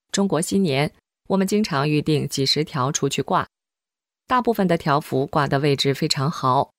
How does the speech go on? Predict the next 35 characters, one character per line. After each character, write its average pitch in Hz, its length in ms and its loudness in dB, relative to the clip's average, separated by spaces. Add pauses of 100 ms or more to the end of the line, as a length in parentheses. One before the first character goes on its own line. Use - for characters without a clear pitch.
(380)
既 165 200 2
显 147 300 0
眼 135 320 2
又 135 220 2
正。 170 260 0 (640)
有 175 140 4
挂 165 200 2
的 156 100 2
不 165 120 0
满 147 220 2
意 156 140 2
的， 143 200 2 (280)
想 165 240 0
找 143 160 2
根 180 160 2
棍 190 200 2
子 139 160 -4
把 135 120 0
条 135 260 -2
幅 135 240 0
摆 131 260 -2
正 175 220 0 (300)
或 151 120 4
弄 160 200 2
下 131 160 0
来 131 220 2
重 135 200 -4
新 170 240 -2
挂， 190 220 2 (400)
总 139 180 2
能 139 160 0
找 131 140 0
到 135 140 0
木 139 180 0
棍。 170 240 -2